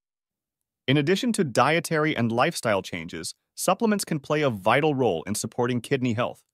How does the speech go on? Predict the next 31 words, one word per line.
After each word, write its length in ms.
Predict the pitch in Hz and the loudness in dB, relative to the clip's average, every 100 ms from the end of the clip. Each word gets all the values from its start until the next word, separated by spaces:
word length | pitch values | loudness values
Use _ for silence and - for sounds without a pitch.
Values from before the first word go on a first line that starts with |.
| _ _ _ _ _ _ _ - | _ _ _ _ _ _ _ -2
For 160 | 135 | 2
instance, 440 | 151 139 98 82 - _ _ - | 2 0 -4 -6 -10 _ _ 4
berberine 440 | 165 220 240 233 | 4 4 2 0
is 100 | 120 | -2
a 60 | 131 | -4
supplement 540 | - 190 160 104 82 - | 2 2 2 -4 -4 -6
that 140 | - | -4
can 120 | 113 | -2
significantly 800 | - 110 110 131 170 202 175 156 | -4 -2 0 0 0 -2 -2 -2
decrease 520 | 110 117 135 127 120 | -2 -2 -2 -6 -6
body 260 | - 107 90 | 0 0 -2
weight 220 | 76 65 _ _ _ | -6 -12 _ _ _
and 140 | 117 131 | 0 2
improve 360 | 127 - 123 | 2 0 0
insulin 480 | 107 107 113 113 104 | 0 -4 -4 -4 -4
sensitivity. 680 | - 95 98 92 82 57 - _ _ _ _ _ _ _ _ _ _ _ _ _ - | -4 -6 -6 -10 -10 -12 -16 _ _ _ _ _ _ _ _ _ _ _ _ _ -4
Red 300 | 101 160 170 | 4 4 4
yeast 340 | 135 160 - | -2 -2 -4
rice, 400 | 92 76 101 - - _ | -4 -4 -4 -8 -14 _
R 220 | 107 117 | 6 6
Y 240 | 107 101 | 4 4
R, 380 | 104 113 78 87 - _ _ | 6 4 2 -6 -14 _ _
is 120 | 110 | -2
another 320 | 117 117 160 | 0 2 0
supplement 500 | 156 113 - 90 90 | 0 0 -2 -4 -4
that 120 | 101 101 | -4 -6
can 100 | 101 | 0
help 200 | 117 98 | 0 0
manage 400 | 101 101 107 - | -2 0 -2 -4
cholesterol 540 | 120 135 - 95 80 | -2 -2 -2 -6 -6
levels, 400 | 73 58 55 - | -6 -10 -12 -14